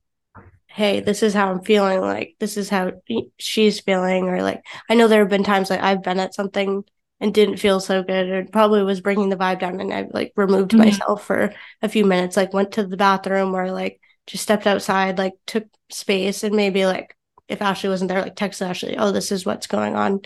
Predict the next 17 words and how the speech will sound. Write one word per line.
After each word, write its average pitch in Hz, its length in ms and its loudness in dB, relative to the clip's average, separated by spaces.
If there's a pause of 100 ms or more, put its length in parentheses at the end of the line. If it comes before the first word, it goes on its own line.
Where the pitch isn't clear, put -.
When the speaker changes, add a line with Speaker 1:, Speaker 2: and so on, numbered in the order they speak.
(460)
Speaker 1:
And, 208 220 4
like, - 340 -2 (260)
that 196 200 2
person 196 500 2
knew 196 280 2
that 185 200 -2
you 233 160 0
were 226 140 0
going 202 360 -2
to 208 120 -4
this, 196 340 -6
you're 190 180 -4
uncomfortable 208 680 -2
going 185 340 -4
to 190 160 -4
it, 185 200 -4 (600)
you're 196 380 -2